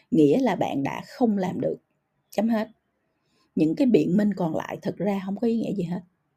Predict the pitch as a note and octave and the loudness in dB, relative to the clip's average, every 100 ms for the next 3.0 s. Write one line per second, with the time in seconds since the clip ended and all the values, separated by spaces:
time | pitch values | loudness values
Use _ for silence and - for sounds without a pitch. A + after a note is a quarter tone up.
0 | _ _ _ _ _ _ _ - - _ | _ _ _ _ _ _ _ -20 -20 _
1 | G#3+ D#3 F3 A3+ G#3+ - _ _ A3 D#4 | 0 4 6 4 2 -8 _ _ 2 4
2 | D4+ G3 - C4 C4 B3 B3 A#3+ A#3+ | 2 0 2 4 6 4 4 4 4